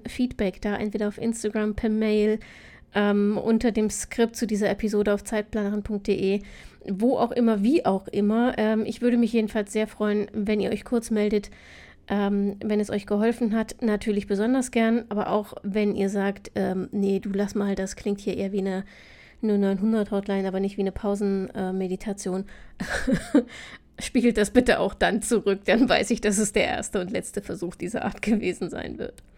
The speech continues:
So, genug der Vorrede. Für alle Büroarbeiter, die jetzt gerade endlich eine Pause machen können, geht es jetzt los. Wenn du gerade am Schreibtisch sitzt, dann steh jetzt auf.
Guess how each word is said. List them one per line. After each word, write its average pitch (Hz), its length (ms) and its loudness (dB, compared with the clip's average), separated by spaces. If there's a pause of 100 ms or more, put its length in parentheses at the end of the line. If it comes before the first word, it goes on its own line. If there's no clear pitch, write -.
(520)
So, 226 300 0 (440)
genug 285 260 6
der 320 100 4
Vorrede. 285 520 4 (360)
Für - 280 4
alle 269 200 4
Büroarbeiter, 233 840 2
die 190 200 -4
jetzt - 280 0
gerade 202 460 0
endlich 202 320 -6
eine 190 140 -4
Pause 202 280 -2
machen 196 300 -2
können, 185 320 -6 (280)
geht 196 160 -4
es 233 120 -4
jetzt 233 260 -6
los. - 360 -12 (2500)
Wenn 214 380 6
du 226 240 4
gerade 233 420 0
am 220 180 -2
Schreibtisch 233 560 -6
sitzt, - 560 -8 (640)
dann 208 380 0
steh 226 280 -2
jetzt 240 320 -4
auf. 202 380 -2